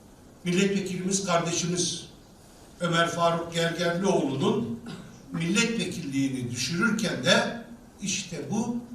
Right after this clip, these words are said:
haktan, adaletten, hakkı ve adaleti kararlılıkla savunanlardan duydukları korkuyu dışa vurdular. Bu kadar açık hukuksuz bir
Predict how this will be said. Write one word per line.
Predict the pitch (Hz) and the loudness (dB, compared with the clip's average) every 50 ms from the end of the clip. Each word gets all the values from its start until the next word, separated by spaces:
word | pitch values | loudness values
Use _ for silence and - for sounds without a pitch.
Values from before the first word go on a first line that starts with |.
| - - - - - - - - - | -16 -16 -18 -20 -20 -20 -20 -18 -14
haktan, | - 135 135 131 - - - 190 220 226 226 233 240 - - - - - - - - - - - | -12 -10 -10 -10 -10 -6 0 2 2 2 2 0 -4 -8 -10 -12 -16 -16 -16 -18 -20 -16 -10 -6
adaletten, | 147 147 147 143 139 135 135 135 131 - - - 170 151 131 113 104 - - - - - - - - - - - - - - - | -4 -2 0 2 2 2 2 0 -2 -2 -2 -2 -2 -2 -2 -2 -4 -8 -8 -10 -12 -14 -16 -18 -20 -20 -20 -20 -20 -20 -18 -12
hakkı | - - 165 151 - - - - 277 294 240 | -6 -2 -2 -2 -2 -4 -6 -4 -2 -2 2
ve | 233 214 | 4 4
adaleti | 190 175 170 165 170 165 165 170 170 170 170 170 - 262 269 - - - - - - | 4 4 4 4 6 6 6 6 6 6 2 2 2 2 0 0 -2 -4 -8 -10 -8
kararlılıkla | - 160 160 160 170 170 170 180 202 208 220 214 - - - - | -4 -4 -2 0 0 0 -2 -2 -2 -2 -2 -2 -4 -4 -4 -4
savunanlardan | - - - 170 156 160 165 160 160 156 156 151 160 160 160 160 156 196 220 226 233 240 - - - - - - - - - - - | -2 -2 -2 -2 -2 -2 0 0 2 0 0 0 0 0 0 0 4 4 4 4 4 2 -2 -4 -8 -10 -14 -16 -18 -20 -20 -16 -10
duydukları | 151 151 143 147 147 - - - 151 147 165 | -10 -8 -8 -8 -8 -10 -12 -12 -10 -10 -8
korkuyu | 147 - - 131 127 120 - - - 117 120 123 110 | -8 -10 -10 -10 -10 -10 -10 -10 -12 -12 -8 -8 -6
dışa | 110 - - | -6 -8 -8
vurdular. | - 95 - - - - - - - - - - - - - - - - - - - - - - - - - - - - - - - - - - - - - - 165 | -10 -12 -14 -16 -18 -18 -20 -20 -20 -20 -20 -20 -20 -20 -20 -20 -20 -20 -20 -20 -20 -20 -20 -20 -20 -20 -20 -20 -20 -20 -20 -20 -20 -20 -20 -20 -20 -20 -14 -6 -4
Bu | - - | -2 0
kadar | - - 185 185 180 170 - - - - - - - - - - - | 2 4 6 6 6 4 4 0 -6 -10 -14 -16 -18 -20 -20 -8 -2
açık | - 185 185 - 254 254 247 240 | 0 2 4 4 2 2 0 -2
hukuksuz | - - - - - 175 - - - - - 269 277 269 - - - - | -2 -4 -4 -4 -4 -6 -4 -4 -2 0 2 2 4 2 2 0 -2 -4
bir | 127 - | -6 -6